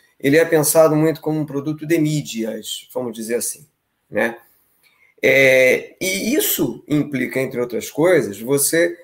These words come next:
entregar diversos conteúdos. Cada vez mais os patrocinadores, os investidores estão querendo associar, é, suas marcas a determinados conteúdos que estão ligados ali àquele clube ou a-,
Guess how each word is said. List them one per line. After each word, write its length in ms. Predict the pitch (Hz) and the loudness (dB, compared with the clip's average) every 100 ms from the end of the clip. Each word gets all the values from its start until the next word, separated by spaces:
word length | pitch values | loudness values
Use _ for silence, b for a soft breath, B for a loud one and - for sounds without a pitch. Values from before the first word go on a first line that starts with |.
| B | B
entregar 600 | - 175 185 185 139 156 | -4 -2 0 2 4 4
diversos 880 | 180 208 160 160 180 - 214 - - _ _ _ | 4 0 2 2 2 -4 -10 -12 -20 _ _ _
conteúdos. 640 | - 196 208 240 180 160 - | -2 -2 0 0 0 -4 -2
Cada 240 | 135 143 | 2 2
vez 280 | 143 196 180 | 2 2 0
mais 320 | 151 143 135 | 0 0 0
os 140 | 127 - | -4 -8
patrocinadores, 960 | - 117 - 107 113 113 107 143 135 | -6 -6 -6 -8 -6 -6 0 0 0
os 60 | 113 | -4
investidores 640 | 107 113 113 110 131 151 | -8 -8 -10 -6 -2 -2
estão 160 | 151 165 | -2 -4
querendo 320 | 156 139 131 | -2 -2 0
associar, 640 | 135 131 - 127 120 110 - _ _ _ _ _ _ - | -2 -4 -4 0 0 -2 -8 _ _ _ _ _ _ -2
é, 320 | 120 120 - | 2 4 2
suas 400 | - - 127 110 | -4 0 2 2
marcas 460 | 120 156 175 160 - | 2 2 2 -2 0
a 100 | 185 | 2
determinados 760 | 214 208 175 156 139 127 131 | 4 2 2 2 2 2 0
conteúdos 480 | - 160 156 175 190 | -4 -6 -2 -4 -4
que 60 | - | -4
estão 180 | 233 262 | -2 0
ligados 480 | 254 175 165 170 | 2 6 6 4
ali 200 | 196 165 | -2 0
àquele 300 | 175 175 180 | -2 -2 -8
clube 480 | 165 160 165 160 120 | -8 -4 0 0 -2
ou 200 | 120 120 | -4 -2
a-, 120 | 120 | -2